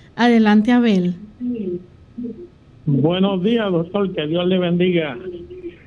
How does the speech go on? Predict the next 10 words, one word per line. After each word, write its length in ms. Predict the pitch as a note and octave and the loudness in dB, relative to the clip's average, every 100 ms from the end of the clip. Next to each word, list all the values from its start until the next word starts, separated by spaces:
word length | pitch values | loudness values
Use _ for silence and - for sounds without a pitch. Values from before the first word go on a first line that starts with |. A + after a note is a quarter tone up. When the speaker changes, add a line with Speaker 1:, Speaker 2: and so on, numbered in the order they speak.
| - F4 F4 - | -20 -20 -12 -2
Speaker 2:
Gracias, 720 | D3+ E3+ F#3+ - - D#3+ C#3+ C#3 | -2 -2 -8 -12 -8 -8 -8 -6
gracias 500 | F3+ F#3+ F#3+ F#3+ E3 - | -4 -4 -6 -6 -6 -8
por 220 | D#3+ D3+ B2 | -6 -6 -6
toda 440 | - F#3+ F#3 F#3+ G3 | -4 -2 -2 -4 -6
esa 200 | F#3 G3 | -4 0
información 1000 | E3+ F3 F3+ F3+ E3+ D3+ - F3 F3+ F3 | 0 0 -2 0 0 -2 0 2 2 -2
que 80 | E3+ | -6
usted 220 | - F3+ | -6 -2
nos 180 | E3+ F3 | -2 -2
provee. 540 | E3+ D#3 F3 D3 A#2+ | -2 0 0 -2 -6